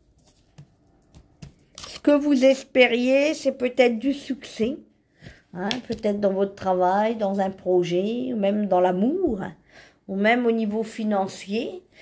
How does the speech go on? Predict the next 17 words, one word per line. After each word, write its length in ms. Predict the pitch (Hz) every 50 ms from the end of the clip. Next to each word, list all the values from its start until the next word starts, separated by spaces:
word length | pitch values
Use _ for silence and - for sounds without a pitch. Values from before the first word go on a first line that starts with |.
| - _ _
Il 140 | - 196 202
y 80 | 214 262
a 100 | 294 311
du 160 | 262 285 302
succès, 640 | 285 - - 285 285 285 - - - 277 285 320 330
de 100 | 254 269
l'abondance, 1120 | 269 247 240 240 247 247 254 208 214 208 220 240 262 311 359 415 415 - - - - - 415 453 453 _ _ _ _ - _ _ _ _ _ _ - - - - _ - _ _ _ - -
et 60 | 214
on 100 | 226 240
vous 160 | 226 240 262
dit 180 | 233 311 339 285
de 60 | 247
garder 360 | 262 277 262 269 247 269 277
l'espoir 680 | 269 262 254 254 - - - 262 262 277 302 339 339 320
et 60 | 302
la 140 | 285 285 277
confiance, 920 | 285 - 247 233 226 - - 226 220 220 233 262 320 403 392 - - -